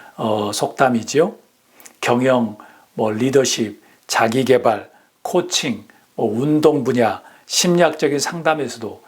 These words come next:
그리고 개인적인 훈련에서도 꼭 필요한 개념이지요. 속담을 넘어서서 현실적으로 효과가 아주 높은 방법 중에 하나이기도 합니다.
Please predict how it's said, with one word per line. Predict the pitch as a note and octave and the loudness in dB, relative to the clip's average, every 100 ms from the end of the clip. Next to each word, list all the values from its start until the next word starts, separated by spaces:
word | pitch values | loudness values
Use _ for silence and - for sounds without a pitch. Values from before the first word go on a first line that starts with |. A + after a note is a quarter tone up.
| - _ | -20 _
그리고 | - A2+ | -4 -4
개인적인 | - A#2+ C3 D3 D3 C#3+ | 0 2 2 2 0 0
훈련에서도 | - F#3+ F#3 F3 B2 - A2+ - - | -2 0 2 2 0 -6 -10 -12 -4
꼭 | D#3+ - | -4 -4
필요한 | - F#3+ E3+ C#3 | -6 0 0 -2
개념이지요. | A2+ G#2+ C3+ A#2 - A2 F#2+ - _ _ _ _ - - - - - - | -8 -6 -4 -6 -8 -10 -10 -14 _ _ _ _ -20 -20 -20 -20 -20 -12
속담을 | - G2 - E3+ D#3+ D#3 C3 | -2 -2 0 0 2 0 0
넘어서서 | A2 B2 C3 A#2 A#2 | 0 -4 -6 -6 -4
현실적으로 | C3+ E3+ - D#3 - C#3 C3+ | -2 -2 -4 -6 -2 0 -2
효과가 | B2 F#3+ F3 D#3 C#3+ | -2 0 0 0 -2
아주 | A#2 C3+ | -2 -6
높은 | A2+ A2+ - E3+ C3 | 0 0 -2 -6 -4
방법 | - G#2+ C3 C3+ | -4 0 0 0
중에 | - A2 G2+ A2 | -4 -6 -6 -8
하나이기도 | - C3+ A#2+ A#2+ A2+ | -2 0 0 -4 -8
합니다. | A2+ G#2 G2+ A2 | -6 -8 -10 -12